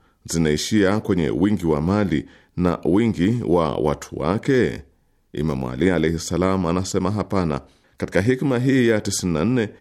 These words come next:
Imam anamjibu mtu aliyemuuliza kuhusu swala hili akimwambia, kheri haziishii tu kwenye kuwa na mali na utajiri mwingi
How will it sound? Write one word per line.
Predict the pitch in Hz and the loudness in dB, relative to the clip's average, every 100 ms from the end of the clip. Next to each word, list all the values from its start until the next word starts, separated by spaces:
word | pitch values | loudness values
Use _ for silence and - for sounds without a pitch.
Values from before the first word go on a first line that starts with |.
| - | 0
Imam | 90 117 139 147 - | 2 2 2 0 0
anamjibu | 120 117 113 139 135 123 120 | 0 0 0 0 2 0 0
mtu | 127 139 113 | -2 0 0
aliyemuuliza | 104 110 107 104 104 120 117 | 2 2 2 0 0 0 0
kuhusu | 104 101 101 | 0 -2 -4
swala | - 98 87 | -2 0 2
hili | 101 123 110 92 | 2 0 0 0
akimwambia, | - 85 73 76 120 110 - - _ _ _ _ - | -2 -4 -6 -2 0 0 -2 -14 _ _ _ _ 0
kheri | 139 165 151 | 2 4 4
haziishii | 151 110 110 107 104 - 113 101 | 0 0 0 2 0 0 0 0
tu | 101 117 92 113 131 - _ _ _ | 0 2 4 2 0 -8 _ _ _
kwenye | 92 82 85 87 | 2 2 2 0
kuwa | - 113 101 113 | 0 2 4 2
na | 101 87 | 2 2
mali | 98 104 98 | 0 0 0
na | 87 | 0
utajiri | 82 82 76 71 | 0 0 0 0
mwingi | 82 120 117 110 | 0 0 2 0